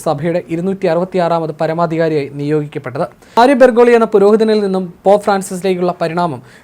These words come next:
നിലപാടുകളുടേത് കൂടിയായിരുന്നു. ബ്യൂണസ് ഐറിസിന്റെ ആർച്ച് ബിഷപ്പായിരുന്ന ബെർഗോളിക്ക് സ്വർഗാനുരാഗികളോടും ട്രാൻസ്ജെൻഡറുകളോടും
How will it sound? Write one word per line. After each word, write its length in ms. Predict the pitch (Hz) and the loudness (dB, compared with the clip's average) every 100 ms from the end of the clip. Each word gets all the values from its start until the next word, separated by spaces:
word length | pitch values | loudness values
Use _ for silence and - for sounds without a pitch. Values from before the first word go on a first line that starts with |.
| - | -2
നിലപാടുകളുടേത് 640 | 180 190 202 196 190 180 160 | 2 6 6 4 2 0 -2
കൂടിയായിരുന്നു. 440 | 151 135 139 156 - _ _ - | -2 -2 -4 -8 -14 _ _ -6
ബ്യൂണസ് 360 | 208 247 269 277 233 | 2 4 2 2 4
ഐറിസിന്റെ 420 | 233 226 220 214 190 | 6 4 0 -4 0
ആർച്ച് 220 | 185 196 214 | 0 0 -2
ബിഷപ്പായിരുന്ന 520 | 208 196 196 190 185 170 | -4 -2 0 0 0 -2
ബെർഗോളിക്ക് 560 | 165 170 185 185 165 151 - | -2 0 0 0 -2 -8 -2
സ്വർഗാനുരാഗികളോടും 1000 | 185 180 190 196 185 185 175 175 175 170 - - - - | 0 0 2 2 2 2 2 0 0 0 -6 -20 -14 0
ട്രാൻസ്ജെൻഡറുകളോടും 760 | 226 254 262 233 226 214 202 | 2 2 0 0 4 4 4